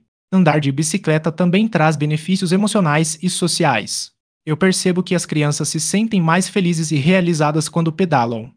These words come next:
Isso porque elas têm a liberdade de explorar o mundo ao seu redor. Além disso, andar de bicicleta pode ser uma atividade social,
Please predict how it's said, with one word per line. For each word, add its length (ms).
Isso 240
porque 280
elas 260
têm 160
a 60
liberdade 480
de 80
explorar 420
o 60
mundo 260
ao 60
seu 180
redor. 460
Além 220
disso, 380
andar 260
de 120
bicicleta 640
pode 340
ser 220
uma 100
atividade 560
social, 640